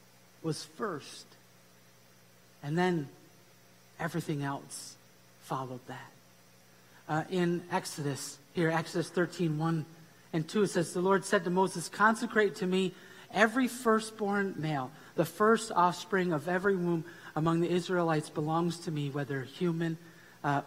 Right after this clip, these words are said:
or animal. You are to give over to the Lord the first offspring of every womb, all the firstborn males of your livestock belong to the Lord. Redeem with a lamb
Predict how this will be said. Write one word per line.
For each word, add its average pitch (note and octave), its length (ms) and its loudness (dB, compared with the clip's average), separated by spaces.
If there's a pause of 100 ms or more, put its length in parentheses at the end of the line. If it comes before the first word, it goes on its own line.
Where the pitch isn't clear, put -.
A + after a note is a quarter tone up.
or D3+ 440 2
animal. C#3 400 -8 (480)
You F3 160 6
are F3 160 10
to F3 140 -2
give G#3+ 320 4
over G3 320 2
to G3+ 140 -8
the F#3+ 120 2
Lord F3 300 4
the E3 100 0
first G#3 480 0
offspring E3+ 640 -2 (280)
of D3+ 180 -4
every E3+ 280 2
womb, C#3+ 320 0
all F#3+ 260 4
the F#3+ 120 2
firstborn F3 720 0
males F3+ 420 0
of D#3+ 140 -6
your D3+ 120 0
livestock F3+ 640 2
belong E3+ 360 0
to F#3 120 -6
the F3 100 -2
Lord. G3+ 360 -2 (360)
Redeem A3 640 2
with F3+ 160 4
a F3 80 2
lamb F#3 600 0